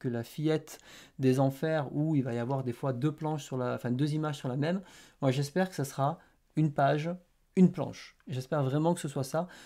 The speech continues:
surtout, euh, à ce prix-là. Donc, euh, non, non, soit tu te trompes en fait, tu te trompes. Le manga, il est populaire au Japon. En France, ça n'a jamais été une histoire de populaire.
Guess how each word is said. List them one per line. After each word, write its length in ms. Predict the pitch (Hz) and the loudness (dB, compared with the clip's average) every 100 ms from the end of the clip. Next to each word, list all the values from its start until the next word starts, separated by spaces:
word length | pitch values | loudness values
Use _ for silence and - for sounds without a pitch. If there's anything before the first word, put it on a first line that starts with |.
| - | -20
surtout, 640 | - - 185 185 185 202 233 _ | -12 -2 -2 0 0 0 -2 _
euh, 360 | 190 131 127 127 - | -2 0 2 0 0
à 100 | 160 | 0
ce 60 | |
prix-là. 260 | - 170 110 - _ - _ _ | 0 -4 -4 -6 _ -20 _ _
Donc, 320 | 131 127 123 | -2 0 -2
euh, 360 | 131 113 113 110 123 120 _ _ _ _ _ | -4 -4 -6 -6 -10 -12 _ _ _ _ _
non, 340 | - 175 185 156 | -2 2 2 2
non, 340 | 156 196 196 135 | 0 2 2 0
soit 200 | - 220 | -2 -2
tu 120 | 185 | -4
te 80 | 190 | -4
trompes 280 | - 247 | 0 2
en 80 | 170 | 2
fait, 260 | 131 117 - | -2 -6 -10
tu 100 | - | -8
te 80 | 143 | -2
trompes. 360 | 170 - 196 143 117 - - - - | -2 -2 -4 -4 -10 -16 -20 -20 -4
Le 240 | 139 135 | 4 4
manga, 640 | 165 185 202 180 185 233 311 - - | 6 4 4 2 2 0 -6 -10 -2
il 140 | 143 | 2
est 80 | 143 | 2
populaire 480 | 175 175 180 220 175 | 2 2 2 0 2
au 100 | 135 | 2
Japon. 580 | 117 165 196 - 151 143 _ _ _ _ _ _ - | 2 0 -2 -6 -8 -10 _ _ _ _ _ _ 0
En 80 | 151 | 0
France, 540 | 139 - 247 302 - - - | 0 2 2 2 -6 -16 -18
ça 180 | - 131 | -4 0
n'a 160 | 123 135 | 2 2
jamais 460 | 127 185 180 208 | 4 4 6 4
été 480 | 294 277 139 - 220 | 2 -2 -4 -2 0
une 80 | 196 | 2
histoire 300 | 135 135 196 | 2 0 0
de 80 | 139 | 0
populaire. 680 | - 139 220 311 285 127 | -2 -2 -2 -2 -2 -4